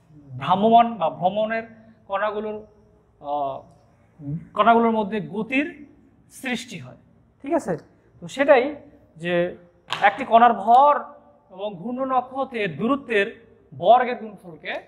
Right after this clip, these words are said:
আমরা বলি জড়তার ভ্রাম্য। কি? একটি কণার ভর,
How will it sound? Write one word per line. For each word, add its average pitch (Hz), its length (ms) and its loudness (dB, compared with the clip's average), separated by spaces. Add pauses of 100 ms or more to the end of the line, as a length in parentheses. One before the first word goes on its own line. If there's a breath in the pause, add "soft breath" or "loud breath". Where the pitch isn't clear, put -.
(480)
আমরা 151 180 -16
বলি 156 260 -6 (460)
জড়তার 170 420 2 (460)
ভ্রাম্য। 139 240 -14 (600)
কি? 233 120 -6 (300)
একটি 226 260 -4 (880)
কণার 175 560 4 (840)
ভর, 156 480 8